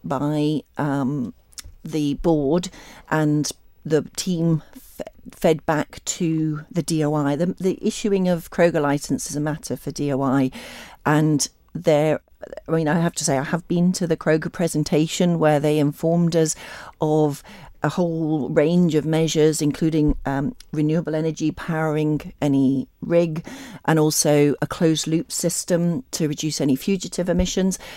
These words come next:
So I am aware that the figure of, I think it was twenty-nine percent emi-, increase in our emissions from gas extraction has come down significantly to a very small percentage on the basis of all the information that Kroger has informed us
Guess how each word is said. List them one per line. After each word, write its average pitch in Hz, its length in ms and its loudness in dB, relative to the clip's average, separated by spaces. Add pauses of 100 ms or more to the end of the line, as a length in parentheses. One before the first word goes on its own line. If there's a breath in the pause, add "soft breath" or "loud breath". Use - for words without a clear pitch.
(120)
So - 300 2
I 196 120 4
am 190 220 4
aware 170 600 0 (300 loud breath)
that 170 200 0
the 170 120 -2
figure 175 380 0
of, 151 140 0
I 143 80 0
think 160 160 -4
it - 40 -4
was - 100 -8
twenty-nine 151 400 -2
percent 147 400 -2
emi-, 147 280 -4
increase 160 440 -2
in 156 40 0
our 151 140 0
emissions 156 640 2
from 147 380 2
gas - 280 -4
extraction - 540 -4 (300 loud breath)
has 175 220 0
come 170 300 2
down 151 540 0
significantly 147 1000 0
to - 180 -8
a 143 40 0
very 143 240 -2
small - 240 -6
percentage - 580 -4 (400 loud breath)
on 175 160 4
the 156 80 2
basis 160 440 2
of 156 60 -8
all 160 140 2
the 151 120 0
information 151 720 -2
that - 180 -6
Kroger 151 460 -4
has 156 220 -6
informed 156 540 -2
us 147 260 -2